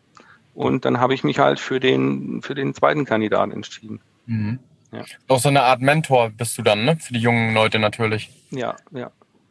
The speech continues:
Speaker 2: Und, äh, hast du denn mit deinen ehemaligen Schülern immer noch Kontakt so? Würdest du sagen, „Okay, den hatte ich jetzt als, ähm, zwanzigjährigen, der ist jetzt vielleicht schon dreißig oder fünfunddreißig, äh, fünfunddreißig, fünfundzwanzig“, zu dem habe ich noch Kontakt?
Speaker 1: Ähm,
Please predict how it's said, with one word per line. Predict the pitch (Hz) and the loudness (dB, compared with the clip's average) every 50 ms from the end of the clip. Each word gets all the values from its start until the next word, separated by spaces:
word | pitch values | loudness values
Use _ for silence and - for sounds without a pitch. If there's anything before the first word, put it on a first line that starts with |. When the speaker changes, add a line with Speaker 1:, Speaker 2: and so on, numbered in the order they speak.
| _ _ _ - - 139 - | _ _ _ -12 -10 -4 0
Speaker 2:
Und, | 160 156 160 | 0 2 2
äh, | 147 147 151 147 147 143 | 4 2 4 4 4 4
hast | 147 175 - - | 2 2 0 2
du | 185 | 2
denn | 185 180 | 2 4
mit | 175 160 160 | 4 4 4
deinen | 156 151 - | 2 2 2
ehemaligen | 139 151 151 143 143 143 139 123 | 2 2 4 4 2 2 -2 -4
Schülern | - - 165 151 147 135 123 | -2 2 2 4 4 4 2
immer | - 131 131 | 2 2 2
noch | 127 123 - | 2 0 -2
Kontakt | - - 120 120 - - 190 - _ | -2 -4 -4 -4 0 -2 -2 -2 _
so? | - - 240 233 208 | -8 -4 -2 0 0
Würdest | 185 165 147 - - | 0 0 0 0 0
du | |
sagen, | 139 143 139 139 139 135 | 2 2 2 2 2 -2
„Okay, | 127 - - 190 208 214 - - - - - - - - - - | -4 -2 0 0 0 0 -2 -8 -16 -16 -16 -16 -16 -14 -8 -2
den | 151 143 131 | 0 2 2
hatte | 147 165 170 185 | 2 2 2 0
ich | 160 | 0
jetzt | - 170 160 - | 0 0 0 2
als, | - - 135 135 127 - - - | 2 2 2 2 0 -4 -4 0
ähm, | 120 135 135 131 131 131 131 131 127 123 113 - - - | 2 2 4 4 4 4 2 2 0 -2 -4 -8 -14 -8
zwanzigjährigen, | - - 143 165 156 156 147 - 147 147 147 143 143 139 143 139 135 127 | -2 0 0 0 2 0 0 2 2 2 2 2 0 0 0 -2 -2 0
der | 127 131 | 0 2
ist | 123 120 | 2 2
jetzt | 131 127 - | 2 0 0
vielleicht | - 131 120 120 - | 0 0 0 0 -2
schon | - 120 | -6 -4
dreißig | 117 113 123 131 139 - 127 120 - - | 0 2 2 2 0 -2 -8 -8 -4 0
oder | 110 107 107 | 0 0 0
fünfunddreißig, | - 143 135 131 127 120 117 120 117 117 - 131 - | 2 2 2 2 4 4 2 2 2 0 -2 0 2
äh, | 127 120 110 | 4 2 2
fünfunddreißig, | 110 120 117 113 107 107 110 110 113 110 - | 2 2 2 2 4 4 2 2 0 -6 -2
fünfundzwanzig“, | - 123 117 117 - - 127 143 139 - 131 123 - - - - - - - - - | 0 0 0 2 2 2 0 0 0 -2 -6 -8 -8 -14 -16 -14 -12 -14 -14 -16 -10
zu | - - 120 | -4 0 2
dem | 117 120 | 4 6
habe | 120 123 120 | 6 4 4
ich | 117 | 2
noch | 123 117 | -2 0
Kontakt? | - 120 110 - - 156 - _ - - _ _ - - - - - - - - - _ _ _ _ _ - - - - - - - - - _ _ - | 0 0 0 2 2 0 0 _ -12 -20 _ _ -20 -20 -20 -20 -20 -20 -20 -20 -20 _ _ _ _ _ -20 -20 -20 -20 -20 -20 -20 -20 -20 _ _ 0
Speaker 1:
Ähm, | 151 147 151 151 156 151 151 151 151 151 147 151 151 151 151 151 - - | 2 4 6 6 6 6 4 4 4 2 2 0 0 -2 -4 -6 -8 -14